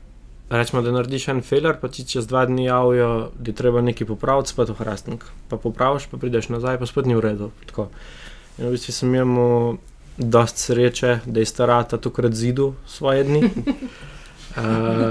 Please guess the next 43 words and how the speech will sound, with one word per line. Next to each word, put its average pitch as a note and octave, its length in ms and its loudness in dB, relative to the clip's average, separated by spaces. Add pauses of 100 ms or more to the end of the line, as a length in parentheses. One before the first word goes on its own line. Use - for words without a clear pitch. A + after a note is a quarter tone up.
(340)
da A#2 180 -2
imamo B2 320 6
dosti B2 320 4
pleca A#2+ 320 2
doma, A2+ 320 0
no, G#2+ 140 -2
in G#2+ 140 -4
si - 120 -8
v A2 80 -2
bistvu, A2+ 380 -2 (400)
na A#2+ 180 -4
nek A#2+ 200 0
način A#2+ 340 0
sem A2 180 -4
si, A#2+ 200 -2 (1080)
v C3 120 -12
bistvu A2+ 280 -2
mama B2 380 6
mi A#2 120 4
je, A2+ 140 4 (100)
stara A#2 340 0
mama, B2+ 440 4 (440)
mi A#2+ 140 0
je A#2 80 4
odstopila B2 540 4
svoj B2 240 4
prostor, B2+ 460 4
kot B2+ 180 2
da B2 80 4
je A#2+ 160 8
včasih B2+ 420 2
rože C#3+ 300 6
gojila. C#3 480 4 (760)
Tako - 180 -2
da A2+ 100 0
sem A#2 100 -6
si - 100 -2
ga A#2 100 4
jaz A#2+ 160 6
zdaj A#2 160 0
zasilno A#2 440 2
malo A2 200 2
zrihtal. C3+ 460 0